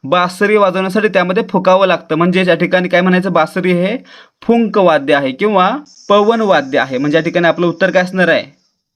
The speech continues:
सितार, वीणा, गिटार तंतुवाद्य आहेत आणि बासरी हे वेगळं आहे म्हणून पर्याय चार बासरी हे गटात बसत नाही. ठीक आहे, प्रश्न क्रमांक चार पहा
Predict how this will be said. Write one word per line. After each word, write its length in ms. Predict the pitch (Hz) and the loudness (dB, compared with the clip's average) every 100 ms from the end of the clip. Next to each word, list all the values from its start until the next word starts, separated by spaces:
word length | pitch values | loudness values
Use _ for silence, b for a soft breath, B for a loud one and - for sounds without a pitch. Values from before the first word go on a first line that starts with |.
| _ _ - | _ _ -6
सितार, 540 | - 180 185 180 185 | 0 0 2 0 2
वीणा, 360 | 180 165 165 165 | 0 2 2 0
गिटार 580 | 143 185 180 156 160 269 - - | 0 -2 0 0 0 -4 -12 -2
तंतुवाद्य 720 | 202 175 185 185 170 139 147 | 0 0 0 2 2 2 -2
आहेत 280 | 139 127 139 | -2 -4 -2
आणि 140 | 156 | -2
बासरी 440 | 147 151 - 170 | 0 -2 -2 -2
हे 160 | 180 196 | 0 0
वेगळं 340 | 180 160 160 | 0 0 2
आहे 180 | 170 175 | 0 0
म्हणून 340 | 175 196 190 254 B B B | 0 0 -2 -4 B B B
पर्याय 340 | 170 156 147 | 0 0 0
चार 260 | 151 170 175 | 0 0 0
बासरी 440 | 160 147 - 151 | 0 -2 -2 -2
हे 140 | 151 156 | 0 2
गटात 280 | 143 139 180 | 0 0 -2
बसत 440 | 185 147 143 123 | -2 -2 -2 -2
नाही. 240 | 120 113 - - | -4 -6 -10 -4
ठीक 200 | 131 131 | -4 0
आहे, 260 | 208 113 _ b b b b b - | -2 -2 _ b b b b b -2
प्रश्न 320 | 170 185 196 | 0 0 -2
क्रमांक 480 | 196 185 180 180 196 | -2 0 0 -2 -4
चार 380 | 185 185 180 185 | -4 0 0 0
पहा 420 | 185 185 175 | 0 0 -2